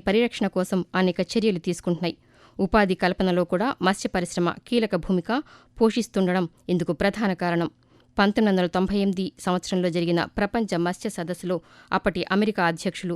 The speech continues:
బిల్ క్లింటన్ ఇచ్చిన పిలుపు మేరకు ప్రతి ఏటా నవంబర్ ఇరవై ఒకటవ తేదీని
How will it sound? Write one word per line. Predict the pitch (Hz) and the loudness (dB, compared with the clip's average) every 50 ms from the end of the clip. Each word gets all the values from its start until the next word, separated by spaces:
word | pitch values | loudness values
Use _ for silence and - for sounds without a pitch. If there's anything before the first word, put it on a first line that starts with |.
| - - - - _ - | -6 -8 -18 -20 _ 2
బిల్ | 175 214 220 - | 2 2 2 2
క్లింటన్ | - 202 196 180 196 180 175 | 0 0 0 2 2 0 0
ఇచ్చిన | 170 - 190 180 | 0 0 -2 -2
పిలుపు | 165 - 190 190 - 226 | -2 -2 -4 -2 0 0
మేరకు | 196 190 185 - - 262 294 285 _ - _ _ - | 0 0 -2 -4 -6 -6 -6 -8 _ -20 _ _ 0
ప్రతి | - 240 240 - 262 | 0 0 0 2 0
ఏటా | 254 262 254 - 247 247 - - 175 | 2 2 2 0 0 -2 0 0 0
నవంబర్ | 190 196 208 220 214 214 190 - 185 | 2 2 2 2 2 0 0 0 0
ఇరవై | 180 196 202 185 185 | 0 0 2 0 0
ఒకటవ | 196 196 214 202 | 0 0 -2 -2
తేదీని | 196 175 185 175 165 185 185 214 | -2 -2 -4 -4 -2 -2 -2 -2